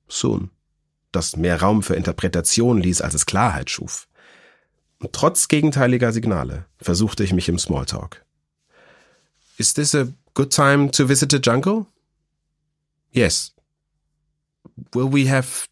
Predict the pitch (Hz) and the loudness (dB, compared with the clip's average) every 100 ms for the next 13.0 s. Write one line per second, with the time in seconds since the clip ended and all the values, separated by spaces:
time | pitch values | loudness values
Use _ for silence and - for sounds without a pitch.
0 | - 165 220 - - 110 120 - - 165 | 0 2 4 2 2 2 0 0 -2 0
1 | 147 - - 131 131 190 247 - - _ | 0 0 0 2 4 4 2 0 -8 _
2 | _ _ _ _ _ _ _ _ _ _ | _ _ _ _ _ _ _ _ _ _
3 | _ _ _ _ - 67 65 _ _ _ | _ _ _ _ 0 0 -2 _ _ _
4 | _ _ _ _ _ _ _ _ _ _ | _ _ _ _ _ _ _ _ _ _
5 | _ - - 202 185 127 123 123 135 110 | _ -4 0 4 4 2 4 4 4 2
6 | 98 - 92 - 82 - 104 202 104 98 | 2 0 -2 -2 -4 0 0 0 -2 -2
7 | - 85 82 82 101 175 101 90 90 85 | -4 -4 -6 -4 -4 -2 -2 -4 -4 -6
8 | - _ _ _ _ _ 95 - 156 196 | -8 _ _ _ _ _ -8 0 2 4
9 | 147 135 156 - 123 123 117 170 - - | 2 0 0 0 2 4 4 4 2 0
10 | 71 - 92 92 - _ _ _ - 95 | -2 -6 -8 -8 -14 _ _ _ 0 2
11 | 107 170 - 131 135 131 127 127 98 - | 2 0 0 2 4 4 4 2 0 0
12 | 85 101 117 - - 131 120 135 - | 2 2 2 0 -2 0 0 -2 -6